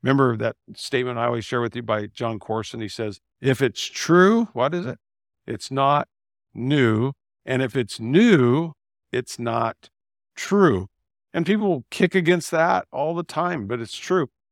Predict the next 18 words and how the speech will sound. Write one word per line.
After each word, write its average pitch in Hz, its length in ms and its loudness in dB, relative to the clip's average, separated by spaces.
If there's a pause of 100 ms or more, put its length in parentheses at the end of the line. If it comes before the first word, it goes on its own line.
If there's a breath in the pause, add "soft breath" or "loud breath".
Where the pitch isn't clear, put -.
I 139 100 4
remember, 170 400 2
and 151 80 2
I've 117 140 0
shared 156 240 -2
this 147 160 -4
before, 135 440 -2
you 120 100 -4
know, 127 240 -4
years 143 540 4
and 147 100 -6
years 143 280 -4
ago, 120 380 -2 (440)
um, 120 200 -2
at 123 120 -4
the 127 80 -6
time, 123 580 -2 (120)
um, 110 340 -8